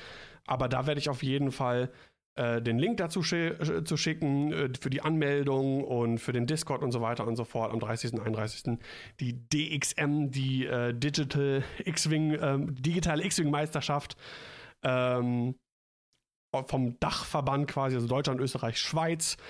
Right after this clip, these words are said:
äh, involviert in der Orga und, äh, ich glaub, das wird eine ziemlich coole Sache. Wir haben jetzt schon mega krasse Sachen im Preispool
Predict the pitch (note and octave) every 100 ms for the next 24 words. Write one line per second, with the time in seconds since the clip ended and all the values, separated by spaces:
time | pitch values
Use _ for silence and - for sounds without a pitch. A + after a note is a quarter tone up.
0 | - - - C#3+ B2+ C3 C#3+ C3+ B2+ C#3+
1 | C#3+ B2 B2 B2 B2 B2 B2 A#2+ A#2 A#2+
2 | A2 A2 G#2+ A2+ A2 G#2+ - G#2+ A2 A2+
3 | A2+ - A#2 - B2 A#2+ A2+ A#2 B2+ B2+
4 | D#3 - C#3+ C3 C3+ C3 D3 F#3 D3+ C#3
5 | - D3+ - B2+ C3 C#3 B2+ B2+ B2+ D3
6 | - E3 D#3 F3+